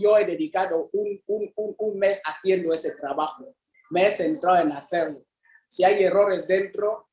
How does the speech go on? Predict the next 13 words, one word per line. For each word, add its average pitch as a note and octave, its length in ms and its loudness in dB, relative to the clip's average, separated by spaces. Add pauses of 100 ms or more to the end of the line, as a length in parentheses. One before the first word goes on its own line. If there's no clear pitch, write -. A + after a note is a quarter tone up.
es E3+ 140 -6
porque, D#3+ 580 -6 (320)
ah, F#3 220 -2
siempre G3+ 400 0
hay F3 120 0
de E3+ 80 2
haber E3+ 240 -2
error E3+ 300 0
cuando D#3 280 -2
eres E3+ 240 -4
un E3 100 -6
ser D#3 220 -6
humano. D3 420 -8